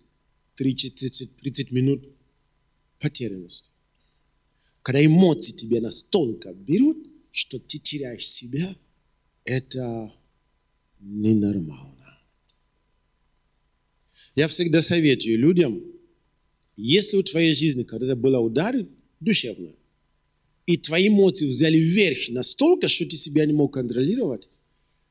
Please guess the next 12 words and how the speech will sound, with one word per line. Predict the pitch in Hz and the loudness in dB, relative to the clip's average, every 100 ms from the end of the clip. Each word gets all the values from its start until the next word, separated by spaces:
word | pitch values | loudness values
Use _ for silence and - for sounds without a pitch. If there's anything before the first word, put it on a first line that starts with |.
| _ - | _ -6
рекомендую, | 120 156 - 180 185 185 180 175 160 170 143 151 262 320 - - _ - | -2 -2 0 2 4 4 4 4 4 4 4 4 4 2 -8 -20 _ -10
это | 180 | -6
мое | 190 170 135 | -4 -2 -2
мнение, | 113 110 135 208 _ _ _ - | -2 -6 -8 -12 _ _ _ -12
которое | 147 156 | -4 -2
не | 151 | 0
обязательно | 147 147 143 113 117 117 | 2 2 0 -2 -4 -4
делать, | 110 127 - _ _ _ - | -4 -6 -10 _ _ _ -10
рекомендую | 131 147 131 110 107 107 151 240 - _ _ _ _ | -2 0 2 2 2 2 0 -2 -6 _ _ _ _
идти | 104 - 117 | -8 -4 -6
к | |
врачу. | 101 110 - 67 | -4 -6 -6 -14